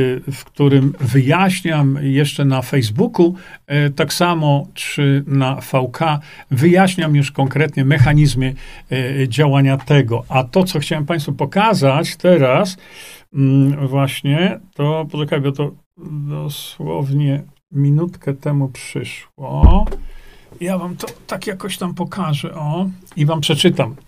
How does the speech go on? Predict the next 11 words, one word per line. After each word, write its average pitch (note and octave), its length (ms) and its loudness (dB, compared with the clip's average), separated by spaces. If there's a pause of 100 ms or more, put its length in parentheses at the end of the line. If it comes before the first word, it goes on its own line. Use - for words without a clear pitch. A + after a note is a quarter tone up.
(100)
Bardzo D#3 240 2
ciekawe. E3 520 4 (840)
"Wybacz, G3+ 380 2
że D#3+ 160 0
teraz, F#3 640 2
e, F3+ 220 -2
tak F3 280 -2
na E3+ 120 2
gorąco. D3 800 4
Mam F3+ 240 4
właśnie D3+ 420 0